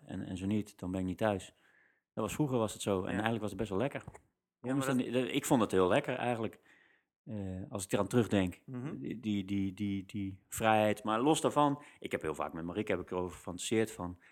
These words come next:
Speaker 1: ik moet gewoon weer terug naar een oude Nokia. Gewoon,
Speaker 2: Ja.
Speaker 1: geef mij maar een Nokia. Ik, ik bel en ik, en ik S M S, eh, punt. En, eh, en dan heb ik nog een soort van concessie. Je hebt, tegenwoordig heb je ook die, die oude drieëndertig tien's hebben ze weer.
Speaker 2: Ja.
Speaker 1: Maar daar heb je ook WhatsApp op zitten.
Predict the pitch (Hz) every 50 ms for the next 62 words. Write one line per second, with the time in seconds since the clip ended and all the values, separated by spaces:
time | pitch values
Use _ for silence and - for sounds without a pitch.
0 | - _ _ - 110 107 104 95 - 98 92 95 - 104 92 92 95 90 87 92
1 | - 90 92 90 92 113 127 123 - 127 117 104 90 - - - 104 101 101 -
2 | - 107 107 120 110 104 101 101 98 98 98 113 123 123 - 110 95 95 101 104
3 | - - - 90 92 98 107 110 107 104 101 - - 95 98 95 - 98 98 101
4 | 98 95 90 - 101 95 - 110 117 113 110 - - - - - - 104 98 98
5 | 98 95 98 104 98 95 - - 139 131 120 - - _ _ _ _ _ _ _
6 | _ _ _ _ - 98 101 101 101 - - 107 107 101 92 104 123 - - 110
7 | 113 110 - - - - 123 117 - 120 101 - 110 98 - 127 127 123 - 127
8 | 113 113 113 - 117 101 104 110 117 107 110 107 - 113 98 101 101 107 101 87
9 | 104 110 110 110 104 - 107 113 110 104 107 98 - - 120 120 127 123 123 104
10 | 104 107 107 110 117 139 139 - - 147 139 139 - - - - 110 107 113 -
11 | 131 120 - 123 - - 139 131 - 107 - - - 95 - 90 80